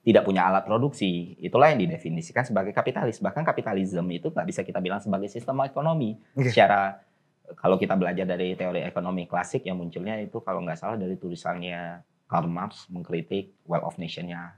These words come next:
Speaker 1: Adam Smith. Sedangkan Adam Smith menyatakan itu sebagai commercial society. Itu buku, buku abad pertengahan, term itu pertama kali
Speaker 2: Ya.
Speaker 1: muncul. Nah, ke situ dulu. <laughs> Dan kalau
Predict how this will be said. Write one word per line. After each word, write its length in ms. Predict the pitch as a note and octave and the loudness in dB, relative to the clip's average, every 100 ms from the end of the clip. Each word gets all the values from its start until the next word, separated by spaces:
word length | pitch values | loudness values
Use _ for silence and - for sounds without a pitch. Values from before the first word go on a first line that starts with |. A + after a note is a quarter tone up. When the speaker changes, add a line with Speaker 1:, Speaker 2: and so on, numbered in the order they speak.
| _ | _
Speaker 1:
Adam 240 | - E2 | -6 -6
Smith. 320 | E2 - E2+ - _ | -6 -10 -12 -12 _
Sedangkan 360 | _ E2 D#2+ F2 | _ -4 -2 -2
Adam 240 | F2 E2 | -4 -6
Smith 320 | - F#2 E2+ _ | -6 -8 -8 _
menyatakan 720 | - F#2+ A2+ F#2 F2 E2+ E2+ E2+ | -10 -10 -8 -6 -4 -4 -4 -6
itu 140 | E2+ | -6
sebagai 320 | - E2 E2 F2 | -8 -6 -4 -4
commercial 580 | F2 F2 E2+ E2+ E2+ D#2+ | -4 -6 -6 -8 -8 -8
society. 560 | - E2 E2+ - F2+ F2+ _ _ _ _ | -12 -10 -10 -10 -10 -10 _ _ _ _
Itu 220 | - E2+ | -8 -2
buku, 420 | G2 F2 - F2 E2 | 0 0 -2 -2 -2
buku 180 | D#2 | 0
abad 380 | E2 D#2+ E2 F2+ _ | 0 0 -2 -4 _
pertengahan, 560 | - - D#3+ - E2+ - _ _ | -16 -12 -8 -8 -8 -10 _ _
term 200 | - F#2+ | 0 2
itu 160 | F2 E2+ | 2 -2
pertama 320 | G2 - E2 | -6 -8 -8
kali 160 | - - | -8 2
Speaker 2:
Ya. 160 | E3 | 4
Speaker 1:
muncul. 240 | E2+ - - _ - _ _ _ _ _ _ - | 4 -4 -14 _ -20 _ _ _ _ _ _ 0
Nah, 320 | E2 E2 - | 2 2 -4
ke 80 | - | -8
situ 240 | - F2+ | -4 -2
dulu. 240 | E2+ G#2+ - - E4 - - F3+ | 4 6 6 6 2 -2 2 4
<laughs> 480 | - E4+ E4+ - - | 6 6 6 2 4
Dan 340 | F#2 F2+ F2+ | 4 4 0
kalau 520 | E2+ G2 F#2 F#2+ F2+ | 0 2 4 4 2